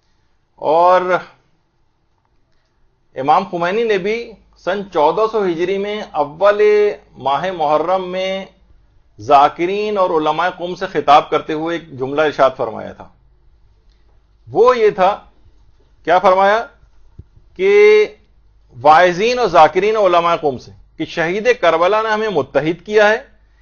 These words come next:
इसी अज़ादारी ने हमें इत्तेहाद की दौलत से नवाजा है। ये शैतानी हथकंडे हैं और शैतान के चबाए हुए लुकमे हैं, जिसके जरिए वो हमारे इत्तेहाद को छीनना चाहता है।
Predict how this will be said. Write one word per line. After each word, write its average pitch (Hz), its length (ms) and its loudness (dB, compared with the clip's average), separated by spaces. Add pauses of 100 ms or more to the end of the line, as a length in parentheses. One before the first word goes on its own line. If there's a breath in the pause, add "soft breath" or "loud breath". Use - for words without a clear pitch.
(140)
इसी 175 240 -6
अज़ादारी 185 600 4
ने 220 60 -2
हमें 214 200 -4
इत्तेहाद 156 640 0
की 202 80 -10
दौलत 156 360 0
से 180 80 -4
नवाजा 117 380 0
है। - 100 -16 (500)
ये 180 120 0
शैतानी 170 640 0
हथकंडे 175 680 0
हैं 214 120 -4
और 220 160 -2
शैतान 165 540 0
के 220 460 4 (600)
चबाए 180 440 6
हुए 254 240 6
लुकमे 208 380 -2
हैं, 262 120 -2
जिसके 226 300 0
जरिए 190 220 -2
वो 202 80 0
हमारे 185 240 -2
इत्तेहाद 156 400 0
को 170 100 -8
छीनना 131 360 -8
चाहता 98 340 -8
है। 90 140 -20